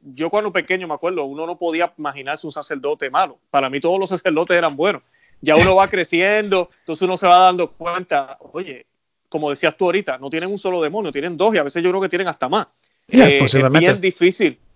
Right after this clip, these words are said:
Speaker 1: Sí, es bien difícil para un sacerdote y definitivamente yo creo que lo primero que hay que hacer es orar por ellos. Pero lo segundo es que si vemos un sacerdote que está cayendo en estos errores, tenemos primero que nosotros conocer nuestra fe,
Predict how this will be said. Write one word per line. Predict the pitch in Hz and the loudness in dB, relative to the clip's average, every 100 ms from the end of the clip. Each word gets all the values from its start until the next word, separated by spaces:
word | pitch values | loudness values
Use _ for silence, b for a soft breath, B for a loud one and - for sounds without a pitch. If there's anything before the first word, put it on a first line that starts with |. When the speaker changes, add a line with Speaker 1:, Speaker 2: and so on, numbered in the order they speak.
| _ | _
Speaker 1:
Sí, | - 147 | -4 2
es | 233 | 4
bien | 196 202 | 4 2
difícil | 220 226 247 | -2 -6 -6
para | 214 208 | -2 -2
un | |
sacerdote | 202 214 196 202 190 143 _ _ - | -4 -8 -6 -4 -4 -6 _ _ -8
y | 147 | -6
definitivamente | 151 - 160 160 156 151 175 202 214 226 160 | -8 -6 -8 -8 -12 -4 2 4 4 0 -2
yo | |
creo | 170 196 | -2 0
que | |
lo | 208 | -2
primero | 165 160 175 | -2 -4 -4
que | 175 | -4
hay | |
que | 165 | -6
hacer | 147 165 | -6 -8
es | 139 | -6
orar | 139 139 | -8 -8
por | 170 185 | -4 -4
ellos. | 160 - _ _ - | -4 -8 _ _ -2
Pero | 180 | 2
lo | 180 | 2
segundo | 165 156 214 262 190 185 | 2 2 0 0 -2 -2
es | 208 | -6
que | 202 | -8
si | 156 | -6
vemos | 147 165 | -4 -6
un | 220 | -8
sacerdote | 220 226 202 208 | -6 -4 -4 -4
que | 175 | -2
está | 151 | 0
cayendo | 143 185 175 190 160 | 2 2 0 -2 -6
en | |
estos | 160 185 175 - - | -4 -2 -4 -4 -4
errores, | 139 123 170 196 131 - _ _ _ _ _ _ - | -4 2 4 4 0 -6 _ _ _ _ _ _ 4
tenemos | 170 165 240 226 | 6 6 4 2
primero | 175 196 233 | -2 2 2
que | 254 | 0
nosotros | 202 175 240 - | -4 -4 -8 -4
conocer | 185 160 - 175 | -4 -4 -6 -6
nuestra | 175 - 139 | -6 -8 -10
fe, | - 175 | -4 -4